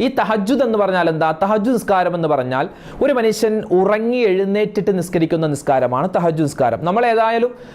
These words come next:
ആ, തറാവീഹ് നമസ്കാരമൊക്കെ കഴിഞ്ഞ് അല്പം എന്തെങ്കിലുമൊക്കെ ഭക്ഷണം കഴിച്ചിട്ട് കിടന്നുറങ്ങുന്നവരാണ്.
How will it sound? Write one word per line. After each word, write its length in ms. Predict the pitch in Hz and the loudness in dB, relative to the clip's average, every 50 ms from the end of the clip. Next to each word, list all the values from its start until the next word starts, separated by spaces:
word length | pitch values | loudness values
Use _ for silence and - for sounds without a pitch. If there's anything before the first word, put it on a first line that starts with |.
| - - - | -18 -16 -14
ആ, 540 | - - 151 180 180 180 180 175 175 175 170 | -6 -2 0 2 2 2 2 2 2 2 0
തറാവീഹ് 460 | 165 190 180 185 190 196 214 214 214 | 0 0 0 2 2 2 2 0 0
നമസ്കാരമൊക്കെ 560 | 214 196 202 196 - 202 196 190 196 190 196 | 0 -2 -4 -2 0 2 2 2 2 0 0
കഴിഞ്ഞ് 300 | 175 190 185 185 185 202 | 0 2 0 2 2 2
അല്പം 420 | 208 208 208 180 185 180 175 185 | 2 2 2 2 2 0 0 -2
എന്തെങ്കിലുമൊക്കെ 440 | 185 185 180 175 185 185 185 180 185 | -2 0 0 0 2 2 2 0 0
ഭക്ഷണം 320 | 170 180 - - 196 196 202 | -2 -2 -2 -2 0 0 0
കഴിച്ചിട്ട് 260 | 202 202 214 190 208 | 0 0 0 0 2
കിടന്നുറങ്ങുന്നവരാണ്. 840 | 214 214 220 220 220 214 214 226 233 233 233 196 165 151 127 107 | 2 2 2 2 2 2 2 2 2 2 2 4 2 2 2 -2